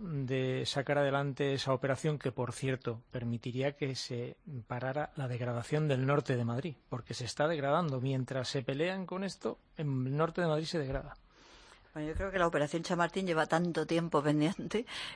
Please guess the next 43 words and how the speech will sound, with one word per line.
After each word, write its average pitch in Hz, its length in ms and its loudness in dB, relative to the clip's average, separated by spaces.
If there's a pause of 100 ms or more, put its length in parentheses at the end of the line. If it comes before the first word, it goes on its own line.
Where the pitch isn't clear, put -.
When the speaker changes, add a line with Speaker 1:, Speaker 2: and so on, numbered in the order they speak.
(100)
Speaker 2:
que 131 400 4
yo 135 120 2
creo 160 240 4
que 131 180 6
Speaker 1:
Veinte - 160 6
Speaker 2:
hay 160 40 10
Speaker 1:
años. 175 320 6
<laughs> 135 460 4
Speaker 2:
Sí, 196 200 2
sí, 180 220 2
hay 147 160 6
además 147 400 6
hasta 127 240 2
libros 147 480 4
y 120 80 -2
creo 131 240 0
que 135 80 0
va 135 80 6
a - 40 8
haber 139 120 4
seminarios. 139 760 4 (340)
No 143 160 4
sé, 107 300 2
eh, 113 280 2
probablemente, 127 960 4
em, 104 300 -2 (340)
hay 120 200 4
mucho 127 420 0
que 123 160 0
hablar 135 360 6
sobre 123 320 0
cómo 127 280 2
se 127 180 -4
ha 123 120 2
llevado 120 320 4
a 120 80 0
cabo 127 340 2
durante 123 560 -2 (140)
tanto 131 420 4
tiempo 135 500 2
con 120 200 0
unas 127 540 2 (100)
ciertas, 135 600 2